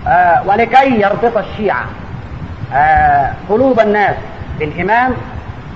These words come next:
زعموا أن الإمام حينما غاب وكل عنه وكيلا، وصار هذا الوكيل يجمع نصيب الإمام الغائب من الزكاة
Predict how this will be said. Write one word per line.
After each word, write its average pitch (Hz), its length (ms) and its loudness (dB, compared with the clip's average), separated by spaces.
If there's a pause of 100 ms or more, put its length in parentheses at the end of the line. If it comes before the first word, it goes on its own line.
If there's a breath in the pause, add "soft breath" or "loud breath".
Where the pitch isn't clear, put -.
(320)
زعموا 233 560 4
أن 196 140 0
الإمام 196 400 2
حينما 185 580 0
غاب 214 240 4 (120)
وكل 208 420 0
عنه 208 400 0
وكيلا، 185 400 -2 (1000)
وصار 220 420 4
هذا 190 420 2
الوكيل 196 640 -2
يجمع 190 640 0 (280)
نصيب 208 500 -2
الإمام 170 580 0
الغائب 160 580 -2
من 160 180 -2
الزكاة 170 600 0